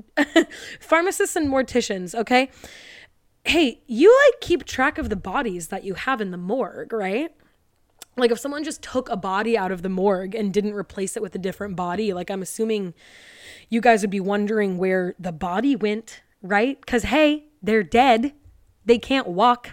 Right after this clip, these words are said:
out of the morgue. So I didn't, I never got, I've never gotten answers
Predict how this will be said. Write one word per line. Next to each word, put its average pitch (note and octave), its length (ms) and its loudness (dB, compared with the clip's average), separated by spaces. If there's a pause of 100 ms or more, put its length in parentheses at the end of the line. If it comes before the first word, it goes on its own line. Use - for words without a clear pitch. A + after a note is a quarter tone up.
(260)
out A3 140 6
of G3+ 120 0
the G3 60 -2
morgue. G#3 480 0 (400)
So F#3+ 420 0 (160)
I A#3+ 120 6
didn't, D4+ 240 -2
I A#3+ 80 2
never C#4 200 -2
got, D4+ 240 -2 (100)
I've A3 140 0
never B3 240 2
gotten A#3+ 220 -2
answers - 520 -14